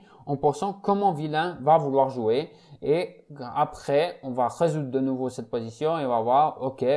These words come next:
comme je vous ai dit, on devra pouvoir miser le flop beaucoup plus souvent si notre, euh, adversaire n'est pas assez agressif.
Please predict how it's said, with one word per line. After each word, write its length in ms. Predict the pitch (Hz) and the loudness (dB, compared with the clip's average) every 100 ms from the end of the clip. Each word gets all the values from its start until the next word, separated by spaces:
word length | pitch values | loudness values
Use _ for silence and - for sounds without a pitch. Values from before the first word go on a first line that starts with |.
| 143 135 135 | 0 -6 -10
comme 200 | 139 143 | -8 -6
je 80 | 127 | -6
vous 120 | 117 | -6
ai 80 | 113 | -6
dit, 280 | 113 143 139 | -4 -6 -8
on 140 | 127 123 | -12 -12
devra 340 | 110 123 135 | -4 -2 -2
pouvoir 460 | 131 117 123 135 127 | -4 0 2 2 -2
miser 300 | 120 117 120 | -6 -4 -6
le 80 | |
flop 180 | 113 120 | -4 -6
beaucoup 240 | 104 113 110 | -6 -10 -10
plus 140 | 110 | -12
souvent 400 | - 107 113 139 - _ _ | -10 -8 -8 -8 -14 _ _
si 180 | - | -8
notre, 280 | 123 107 - | -6 -8 -12
euh, 220 | 110 110 | -10 -8
adversaire 580 | 107 107 104 120 120 127 107 | -6 -8 -8 -6 -4 -6 -10
n'est 140 | 107 | -14
pas 400 | - 110 117 - 110 | -2 0 0 -4 -10
assez 580 | 110 - 110 131 _ _ | -10 -10 -10 -10 _ _
agressif. 840 | 117 131 131 117 113 107 - - | -4 -2 -6 -8 -12 -12 -14 -20